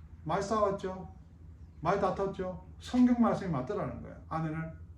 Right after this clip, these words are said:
괴롭히지 마라. 언제 떠날지 모르니까. 우리가 믿음에서 만났는데 정말 아내 잘 죽었다 할 사람이 있겠어요?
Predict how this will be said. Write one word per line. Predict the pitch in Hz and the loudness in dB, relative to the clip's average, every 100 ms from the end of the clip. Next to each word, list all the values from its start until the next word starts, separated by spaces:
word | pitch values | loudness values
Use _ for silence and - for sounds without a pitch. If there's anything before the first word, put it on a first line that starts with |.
| - - - - | -18 -18 -20 -12
괴롭히지 | - 185 - 170 | -8 -8 -8 -8
마라. | 135 139 - - - | -8 -8 -12 -16 -4
언제 | 190 247 269 | 6 8 8
떠날지 | 254 220 175 170 | 8 4 2 -2
모르니까. | 135 156 139 - 113 - - - - - - - | -2 -4 -6 -8 -12 -14 -18 -18 -18 -18 -18 -4
우리가 | 202 247 247 | 6 10 10
믿음에서 | 269 294 262 247 214 | 10 10 10 8 6
만났는데 | 190 214 196 175 175 196 151 127 - - - - - 262 - - | 2 2 2 2 4 4 2 0 -8 -18 -18 -4 4 4 2 -2
정말 | 226 214 | 4 6
아내 | 196 226 240 | 8 8 6
잘 | - 170 | 6 2
죽었다 | 233 220 185 | 4 2 2
할 | 165 | 0
사람이 | 185 160 | 2 2
있겠어요? | 120 196 190 175 143 | 2 0 -2 -2 -4